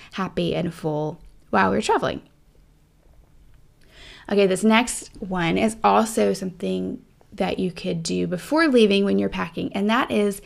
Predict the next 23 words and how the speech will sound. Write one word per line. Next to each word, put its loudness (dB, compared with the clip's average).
to 2
prep 0
and 0
take -4
all 4
of 4
your 4
normal 2
vitamins 4
and -4
supplements -2
or -8
protein 0
powders -4
or -4
whatever 2
you 0
take -2
in 0
your 0
normal 2
daily 4
regimen, 0